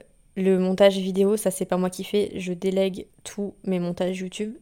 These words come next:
D'ailleurs, j'ai souvent la question. Donc, euh, voilà, vous avez votre réponse. Non, je ne monte pas mes vidéos YouTube, tout simplement parce que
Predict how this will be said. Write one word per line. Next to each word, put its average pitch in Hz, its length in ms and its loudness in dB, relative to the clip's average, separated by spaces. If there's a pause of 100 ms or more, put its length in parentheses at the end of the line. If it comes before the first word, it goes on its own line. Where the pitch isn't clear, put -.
D'ailleurs, 180 460 0
j'ai 185 320 -4
souvent 202 240 -2
la 202 80 2
question. 202 340 -4 (480)
Donc, 180 240 -4
euh, 180 140 0
voilà, 175 260 0
vous 185 160 -6
avez 190 120 2
votre 185 180 -2
réponse. 190 440 -6
Non, 196 340 0
je 190 140 -2
ne 180 60 0
monte 180 160 -4
pas 196 140 0
mes 190 80 -2
vidéos 180 340 -6
YouTube, 196 480 -8
tout - 100 -18
simplement 190 360 -4
parce 185 180 -6
que 196 180 -2